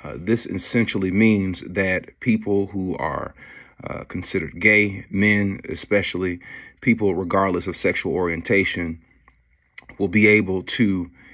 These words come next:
give blood, uh, without adhering to some of the guidelines that were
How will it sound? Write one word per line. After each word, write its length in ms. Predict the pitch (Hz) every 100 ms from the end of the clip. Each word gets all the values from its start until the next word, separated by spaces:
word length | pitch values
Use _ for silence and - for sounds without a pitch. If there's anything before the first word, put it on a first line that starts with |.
| _
give 240 | 104 101 90
blood, 500 | 117 131 104 - - _ _ - -
uh, 260 | 90 71 82
without 560 | 98 - - 113 113 -
adhering 680 | 101 - 120 107 104 98 85
to 560 | - - 107 98 92 87 - - _
some 320 | - - 110
of 100 | 98
the 80 | 101
guidelines 960 | 92 107 104 82 95 90 87 85 87 -
that 420 | 92 101 98 -
were 560 | 87 92 92 87 85